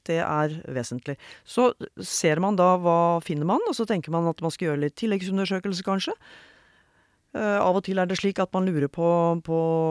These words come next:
kognisjonen, altså evnenivå. Er dette psykosen som gjør at, eh, det fremstår, eh, redusert, eller kan det være en utviklingsforstyrrelse? Så kan man be en,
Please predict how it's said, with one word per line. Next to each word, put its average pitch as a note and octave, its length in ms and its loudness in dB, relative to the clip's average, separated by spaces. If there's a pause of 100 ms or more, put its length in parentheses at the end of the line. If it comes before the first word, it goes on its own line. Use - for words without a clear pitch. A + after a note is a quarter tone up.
(280)
kognisjonen, D#3 800 -2
altså F#3+ 240 -2
evnenivå. C#3 640 0
Er F3+ 160 0
dette D3+ 240 -8
psykosen C#3+ 560 -8
som E3 160 -4
gjør D3+ 300 0
at, - 180 -12
eh, D#3 320 0
det D3+ 160 -6
fremstår, D#3 640 -2
eh, D#3 480 0
redusert, E3+ 560 -4
eller D4+ 160 -4
kan A3+ 240 -4
det B3 80 -4
være E3 300 2
en E3+ 160 0
utviklingsforstyrrelse? B2+ 960 -8
Så D#3+ 100 -4
kan F3+ 160 -6
man G3 120 -4
be E3+ 120 0
en, F#3 160 -2